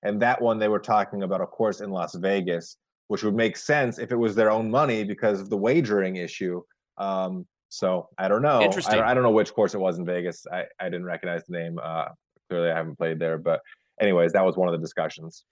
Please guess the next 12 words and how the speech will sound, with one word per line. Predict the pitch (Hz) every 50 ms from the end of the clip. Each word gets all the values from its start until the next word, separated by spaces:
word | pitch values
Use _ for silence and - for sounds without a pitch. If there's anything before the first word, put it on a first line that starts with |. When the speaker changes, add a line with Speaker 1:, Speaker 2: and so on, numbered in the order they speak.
| _ _ -
Speaker 2:
But | -
don't | - 311 339
you | 339 240
think | 269 311 262
from | - 269 233
a, | 214 185 147 131 - -
a, | 160 156 131 123 - - 131 135 -
a | 135 135
viewer | 110 151 185 190 196 180
standpoint, | - - 196 190 - - 185 196 165 190
Nick, | 185 190 185 - -
it, | 147 147 -